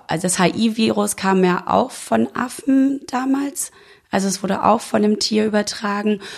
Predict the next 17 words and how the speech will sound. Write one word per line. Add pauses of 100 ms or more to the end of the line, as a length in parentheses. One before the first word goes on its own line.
(140)
Und
dann
gab
es
ja
sowas
wie
Schweinepest
als
Begriff.
Also
es
kommen
immer
wieder
Tiere
vor,